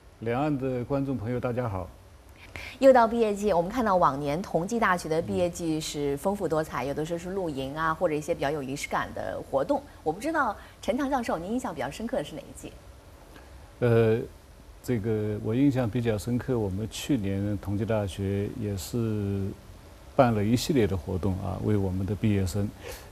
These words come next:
Speaker 1: 因为我们的学生呢比较多，每一年呢大概有一千、一万一千到一万二千的毕业生，
Speaker 2: 嗯。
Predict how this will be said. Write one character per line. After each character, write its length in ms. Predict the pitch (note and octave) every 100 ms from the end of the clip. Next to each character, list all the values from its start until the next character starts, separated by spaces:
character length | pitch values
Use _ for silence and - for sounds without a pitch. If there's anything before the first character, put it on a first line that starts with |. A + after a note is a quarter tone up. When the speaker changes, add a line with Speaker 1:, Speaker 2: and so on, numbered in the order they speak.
| -
Speaker 1:
因 100 | C#3+
为 60 |
我 100 | D3+
们 140 | G2 B2
的 40 |
学 200 | D3+ C3
生 160 | A#2 C3+
呢 60 |
比 180 | A#2 A#2+
较 160 | A2 F2+ -
多， 260 | A2+ A2+ - A2+
每 120 | G#2+
一 120 | B2
年 240 | C3+ G#2+ G#2+
呢 140 | G#2
大 180 | A2 G#2+
概 340 | G2 A2+ A2 - -
有 260 | A#2+ A2+ A#2+ -
一 120 | C3+ -
千、 420 | - - B2+ B2 -
一 100 | D3
万 240 | C#3 D#3 B2+
一 60 | C#3
千 320 | - C3 B2+
到 180 | A2+ G#2+
一 140 | A#2
万 420 | B2 A#2 G#2+ G#2 A2+ -
二 180 | C#3 A#2
千 320 | - G#2+ G#2
的 100 | F#2 G#2+ -
毕 100 | - G2+
业 100 | F#2
生， 240 | F#2 G2 - -
Speaker 2:
嗯。 40 | -